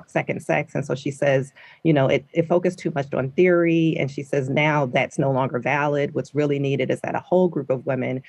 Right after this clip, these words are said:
from all sorts of countries assemble their lived experiences and then derive from, from such experiences the patterns facing women everywhere, and that should,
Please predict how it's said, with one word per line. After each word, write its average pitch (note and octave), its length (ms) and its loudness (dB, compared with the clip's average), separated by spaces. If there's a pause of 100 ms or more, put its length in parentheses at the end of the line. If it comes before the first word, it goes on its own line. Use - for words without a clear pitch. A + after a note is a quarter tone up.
(240)
from D3+ 100 0
all D3+ 200 2
sorts C#3+ 280 -4
of C3+ 80 -6
countries D3 540 -2
assemble C#3+ 400 0
their C3 140 2
lived B2+ 200 2
experiences D3+ 920 -2
and C3+ 200 0
then C3 100 2
derive C3 400 -2
from, - 140 -8
from D3 180 -4
such C#3 240 -2
experiences C3+ 720 -4 (300)
the D3 100 2
patterns C#3 440 0
facing C3+ 180 -2 (140)
women B2+ 260 0
everywhere, E3+ 680 0 (240)
and D3 220 2
that D3 160 0
should, C3+ 240 -2